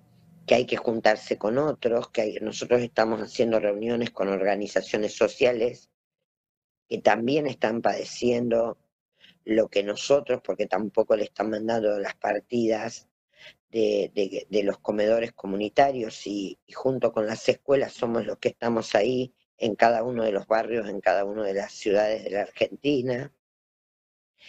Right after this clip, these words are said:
Estamos hablando con los otros sindicatos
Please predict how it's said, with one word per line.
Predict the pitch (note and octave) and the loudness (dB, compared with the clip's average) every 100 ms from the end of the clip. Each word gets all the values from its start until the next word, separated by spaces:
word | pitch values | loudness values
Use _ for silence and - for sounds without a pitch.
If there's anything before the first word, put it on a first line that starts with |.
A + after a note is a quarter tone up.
| - - | -20 -10
Estamos | - - - C#3+ B2+ - | -8 -2 2 2 2 2
hablando | A#2+ C3+ D3+ C#3 | 2 0 -2 -4
con | A#2+ | -4
los | A2 G#2+ B2+ | -4 0 0
otros | - A2+ | 0 -6
sindicatos | - G#2+ A2+ - D#3 D3 B2+ A#2 - | -6 -4 0 4 4 2 -2 -2 -8